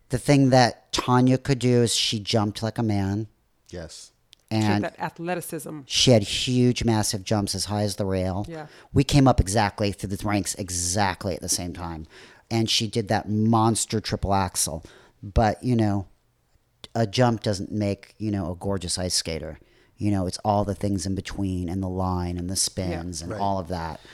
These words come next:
Speaker 2: So there's that, there's that line where it's, where it's athleticism meets,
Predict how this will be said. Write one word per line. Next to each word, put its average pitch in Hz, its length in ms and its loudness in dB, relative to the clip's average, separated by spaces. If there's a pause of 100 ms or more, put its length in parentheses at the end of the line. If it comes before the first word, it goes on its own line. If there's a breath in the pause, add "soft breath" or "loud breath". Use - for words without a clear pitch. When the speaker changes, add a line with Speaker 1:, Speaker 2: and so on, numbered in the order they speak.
(100)
Speaker 2:
So 120 200 -2
there's 113 320 6
that, 107 360 2
there's 107 520 0
that 98 260 -2
line 87 560 -4
where 85 220 -4
it's, - 460 -16
where 92 340 -6
it's - 520 -12 (300)
athleticism 92 1040 -6
meets, 85 440 -8